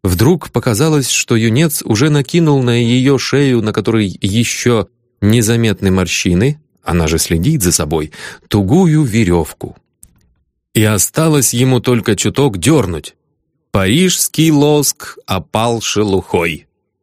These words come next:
Живанши обернулась тем, кем и была, хитрой лавошной бабой. «Да что ж это, господин хороший? Да за что так? Ну уж простите дуру старую,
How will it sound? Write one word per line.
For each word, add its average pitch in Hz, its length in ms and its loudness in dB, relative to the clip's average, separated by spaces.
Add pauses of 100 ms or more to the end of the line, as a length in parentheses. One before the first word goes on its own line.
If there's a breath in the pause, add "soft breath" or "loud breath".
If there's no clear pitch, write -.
(140)
Живанши 120 800 2
обернулась 117 840 0
тем, 143 480 -2 (340)
кем 190 320 2
и 143 200 0
была, 92 580 0 (180)
хитрой 180 760 0 (180)
лавошной 113 880 -2
бабой. 82 680 -4 (720)
«Да 101 220 0
что - 420 -2
ж - 120 -2
это, 247 120 -2
господин 240 340 -2
хороший? 226 520 -2 (260 loud breath)
Да 151 260 0
за 214 160 0
что 262 380 -2
так? 254 380 -4 (200)
Ну 269 100 4
уж 254 120 0
простите 269 440 0
дуру 254 200 0
старую, 220 480 0